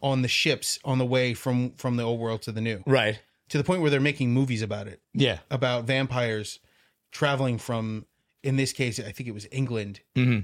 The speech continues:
Speaker 1: to America on a ship.
Speaker 2: They're making them, or?
Speaker 1: There's one movie, I think, coming out next year.
Speaker 2: I think it's, yeah.
Speaker 1: It either came out or it's coming out.
Speaker 2: They're
Speaker 1: And
Speaker 2: even
Speaker 1: it's
Speaker 2: redoing Nosferatu, right?
Speaker 1: No, but that's, it's,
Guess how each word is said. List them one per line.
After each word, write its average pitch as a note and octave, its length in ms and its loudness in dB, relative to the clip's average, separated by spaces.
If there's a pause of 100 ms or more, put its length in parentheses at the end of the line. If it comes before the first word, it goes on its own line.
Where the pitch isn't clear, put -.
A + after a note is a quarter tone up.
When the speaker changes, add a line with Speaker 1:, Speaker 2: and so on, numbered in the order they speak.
(100)
Speaker 1:
to C3 120 -6
America A#2 500 0
on B2 180 -2
a G#2+ 40 -4
ship. - 360 -6
Speaker 2:
They're B2+ 140 6
making B2+ 420 6
them, A#3 220 6
or? G#2+ 340 6
Speaker 1:
There's C3+ 260 4
one D#3+ 200 6
movie, D#3 320 4
I - 120 -12
think, D3+ 180 -6
coming A2+ 220 -4
out A2 140 -4
next G#2+ 260 -10
year. A2 220 -8
Speaker 2:
I G2+ 60 0
think B2 180 -2
it's, - 260 -4
yeah. B2+ 320 4
Speaker 1:
It D#3 100 2
either F#3 160 4
came F3+ 260 2
out E3+ 160 4
or D#3 60 4
it's C3 100 0
coming C3 280 2
out. G#2+ 180 -2 (360)
Speaker 2:
They're E3 160 8
Speaker 1:
And G#3+ 80 6
Speaker 2:
even E3 140 8
Speaker 1:
it's E3 220 6
Speaker 2:
redoing E3 160 8
Nosferatu, D3+ 680 2
right? D3+ 240 0 (200)
Speaker 1:
No, E3 300 6
but B2 140 -2
that's, C#3+ 300 0
it's, - 280 -2